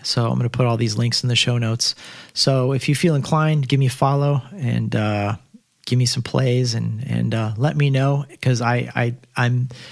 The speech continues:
I'm totally down with, with sharing this process with people. So, you know, if, if, if you follow me, let me know. I'll follow you.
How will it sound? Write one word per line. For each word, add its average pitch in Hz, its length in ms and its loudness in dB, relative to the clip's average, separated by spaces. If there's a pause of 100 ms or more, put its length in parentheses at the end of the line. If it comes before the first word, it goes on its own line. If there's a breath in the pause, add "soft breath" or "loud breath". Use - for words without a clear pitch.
(220 loud breath)
I'm 143 140 2
totally 151 380 2
down 127 420 0
with, 123 260 0
with 123 280 -2
sharing 131 560 0
this 113 240 -4
process 113 440 -2
with 107 100 -6
people. 110 260 -6
So, 113 380 -2 (360 loud breath)
you 127 100 2
know, 117 240 0
if, 131 320 -4 (200)
if, - 340 -6
if 123 160 -2
you 147 80 4
follow 135 320 2
me, 139 340 0
let 131 160 0
me 135 100 0
know. 131 400 2
I'll 120 140 0
follow 117 320 -2
you. 123 400 0